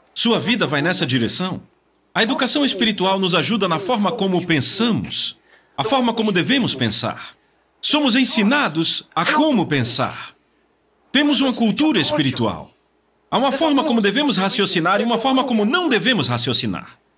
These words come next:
Então eu não penso dessa forma. Não, eu não falo desta forma. Eu não penso desta forma. Há pessoas que foram educadas aqui,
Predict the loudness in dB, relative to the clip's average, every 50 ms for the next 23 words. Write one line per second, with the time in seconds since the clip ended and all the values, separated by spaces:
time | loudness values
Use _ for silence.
0 | _ _ _ _ _ _ _ _ _ -2 0 0 2 2 0 2 2 2 2 2
1 | 0 0 0 0 2 2 0 0 0 0 0 0 -2 -2 -4 -4 -4 -6 -8 -18
2 | -20 _ _ _ _ _ _ _ _ _ _ _ _ _ -4 0 2 2 2 2
3 | 2 2 2 2 0 0 0 -2 0 0 0 0 0 0 0 0 0 0 -2 -4
4 | -4 -4 -4 -4 -4 -6 -12 -18 -20 _ _ _ _ _ _ _ _ _ _ -2
5 | 0 0 2 2 0 0 0 0 0 0 2 0 0 0 0 0 -2 -2 -4 -4
6 | -6 -4 -4 -4 -4 -4 -8 -16 -18 _ _ _ _ _ _ _ _ _ _ _
7 | _ _ _ _ _ _ _ _ _ _ _ _ _ _ _ _ _ _ _ _
8 | _ _ _ _ -4 -2 -2 0 0 0 2 2 0 0 0 -2 0 0 0 0
9 | 0 0 -2 -2 -2 -2 -2 0 0 -2 -2 -2 -4 -2 -2 -2 -2 -4 -6